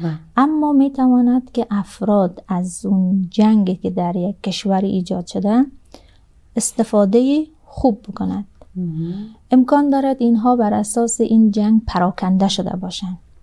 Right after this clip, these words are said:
Speaker 2: می‌تونه یک جنگ یک ملت را واحد بکنه.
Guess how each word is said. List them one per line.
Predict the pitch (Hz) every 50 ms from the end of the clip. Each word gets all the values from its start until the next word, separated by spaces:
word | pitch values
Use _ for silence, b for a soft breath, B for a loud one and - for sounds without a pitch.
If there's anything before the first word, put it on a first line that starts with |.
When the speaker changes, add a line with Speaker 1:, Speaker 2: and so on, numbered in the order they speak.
| - _ _ - - - - - _ _ - _ - - -
Speaker 2:
می‌تونه | 214 202 208 214 208 196 196 196 196
یک | 185 185 185 180 175
جنگ | - 208 202 208 226 226 226 226 - _ - _ -
یک | 196 180 185
ملت | 190 190 185 180 180 180 190 214 226 233 -
را | 240 240 269 285 294 - _ - 214
واحد | 202 202 190 185 180 180 208 220 208 - -
بکنه. | 190 175 - 185 185 185 190